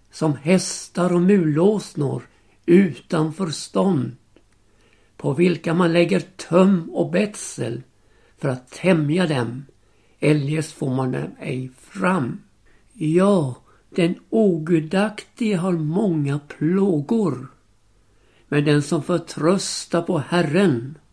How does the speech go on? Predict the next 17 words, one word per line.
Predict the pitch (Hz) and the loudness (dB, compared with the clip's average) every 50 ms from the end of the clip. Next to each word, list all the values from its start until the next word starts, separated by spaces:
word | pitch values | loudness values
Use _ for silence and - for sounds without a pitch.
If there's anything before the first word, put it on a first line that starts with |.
| _ _ _ _ _ _ _ _ _ _ _ _ | _ _ _ _ _ _ _ _ _ _ _ _
honom | _ - - 156 160 147 143 147 143 135 147 302 | _ -8 -2 0 2 2 4 2 2 0 -2 -2
omgiver | 320 - 180 190 175 147 131 123 127 123 127 - 180 185 202 196 196 190 190 175 156 160 | 0 2 4 4 4 2 0 -4 -6 -8 -6 -2 -2 0 0 2 2 0 0 -2 -2 -4
han | 147 120 131 156 139 131 127 | -6 -6 -4 -4 -4 -2 -2
med | 123 131 127 127 117 113 117 | -2 -2 -2 -4 -4 -4 -2
nåd. | 131 160 208 214 185 151 - - - - _ _ _ - - - _ _ _ _ _ _ _ _ _ _ _ _ _ - | 2 4 4 4 4 2 0 -4 -10 -14 _ _ _ -20 -20 -20 _ _ _ _ _ _ _ _ _ _ _ _ _ -18
Skillnaden | - - - - - - 180 208 214 190 160 156 156 156 170 180 202 214 214 202 | -16 -16 -14 -6 0 4 4 6 6 4 4 2 2 2 0 0 0 0 0 0
är | 202 196 | 0 -2
så | 190 - - 247 226 | -2 -4 -4 -6 -4
stor | 202 - - - - - - 208 233 233 196 156 139 135 131 135 - _ _ | -4 -6 -8 -10 -6 -2 0 0 0 0 -2 -2 -4 -6 -8 -10 -14 _ _
som | - - 175 165 147 | -10 -6 -4 -4 -4
från | - - 196 180 165 143 127 127 | -4 -6 -6 -4 -4 -2 -2 0
mörker | 131 156 190 208 208 196 190 - - - - 196 170 | 2 2 2 2 0 -2 -6 -8 -10 -8 -6 -6 -6
till | 147 - - 170 170 160 | -6 -6 -4 -4 -4 -4
ljus. | 156 147 135 139 185 220 220 175 135 139 - - - - - - - - _ _ _ _ _ _ _ _ _ _ _ _ _ _ _ _ _ - | -4 -6 -4 -2 0 0 0 0 -4 -8 -12 -16 -16 -18 -20 -20 -20 -20 _ _ _ _ _ _ _ _ _ _ _ _ _ _ _ _ _ -6
Ja, | 147 151 160 175 175 | -2 0 2 2 2
vår | 175 190 185 180 | 2 2 2 2
motsträvighet | 170 156 151 185 220 214 196 185 - - - - - - 160 151 151 156 165 165 165 160 156 175 175 147 139 135 127 190 208 202 196 160 123 - - _ _ _ _ _ - - - - | 0 0 -2 0 0 0 -2 -2 -4 -8 -12 -6 0 0 0 0 2 0 0 0 2 0 0 0 -2 -2 -2 0 2 4 4 4 4 2 0 -4 -8 _ _ _ _ _ -20 -20 -20 -20